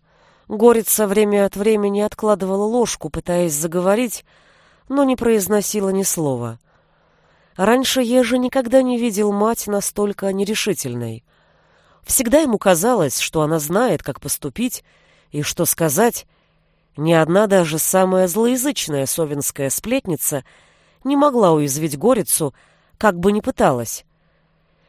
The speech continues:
Ни один мальчишка не смел обидеть Милоша или Ежи у неё на глазах. Даже ворчливому, вспыльчивому Сджижемиру она порой могла дать достойный отпор. А теперь молчала.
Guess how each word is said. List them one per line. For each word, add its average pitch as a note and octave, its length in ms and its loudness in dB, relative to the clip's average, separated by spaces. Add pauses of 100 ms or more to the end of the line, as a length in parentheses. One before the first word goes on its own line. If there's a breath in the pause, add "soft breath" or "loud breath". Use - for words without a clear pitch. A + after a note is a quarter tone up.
Ни G3+ 140 4
один A3 280 4
мальчишка C#4+ 640 2
не B3 120 2
смел E3+ 320 2
обидеть D3 420 -4
Милоша E3+ 560 0
или C3+ 220 -4
Ежи G3 520 0 (400 soft breath)
у G3 80 -2
неё G3 260 2
на F#3+ 120 0
глазах. F3 580 0 (800)
Даже A#3+ 320 2
ворчливому, B3 680 2
вспыльчивому A#3 800 -2
Сджижемиру G3+ 840 2 (460 soft breath)
она G3 240 2
порой G3 340 2
могла F#3 360 2
дать F3 360 0
достойный G3 640 0
отпор. D#3+ 460 -2 (840)
А G#3+ 100 -2
теперь B3 340 2
молчала. D#3+ 760 0